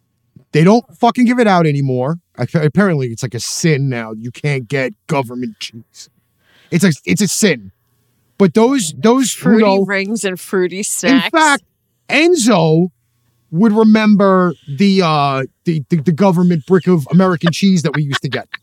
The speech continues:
Speaker 1: <laughs>
Speaker 2: Terry said you couldn't get that shit past me. I know my crispy, crunchy rice or whatever the hell it is. <laughs> You say that now, Terry, but let me tell you, if I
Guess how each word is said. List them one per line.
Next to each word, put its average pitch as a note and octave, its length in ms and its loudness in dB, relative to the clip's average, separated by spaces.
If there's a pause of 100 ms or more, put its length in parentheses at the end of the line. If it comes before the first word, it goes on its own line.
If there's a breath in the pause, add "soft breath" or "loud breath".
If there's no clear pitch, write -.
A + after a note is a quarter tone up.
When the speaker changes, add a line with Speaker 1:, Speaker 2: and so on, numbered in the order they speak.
Speaker 1:
<laughs> - 180 -12
Speaker 2:
Terry C5 760 -8
said A4+ 340 0
you G4 220 0
couldn't G4+ 300 0
get - 200 -2
that D4 160 -4
shit D4+ 280 -4
past D4 320 -2
me. B3 160 0
I B3+ 140 -2
know C4 200 -4
my B3+ 260 -2
crispy, D4+ 340 -4
crunchy B3+ 420 -4
rice G#3+ 460 -6
or B3 80 4
whatever B3 340 2
the A3+ 180 -2
hell G#3 220 -8
it B3+ 100 -6
is. - 500 -8
<laughs> C4 60 -8 (1800 loud breath)
You D4+ 200 0
say D#4+ 380 -2
that C#4 260 -4
now, C#4+ 280 -2 (100)
Terry, B3+ 520 -4 (240 soft breath)
but D#4 100 -2
let D#4+ 140 0
me G4+ 140 0
tell F4+ 320 -2
you, G#3+ 280 -6
if G#3+ 160 -4
I B3 220 0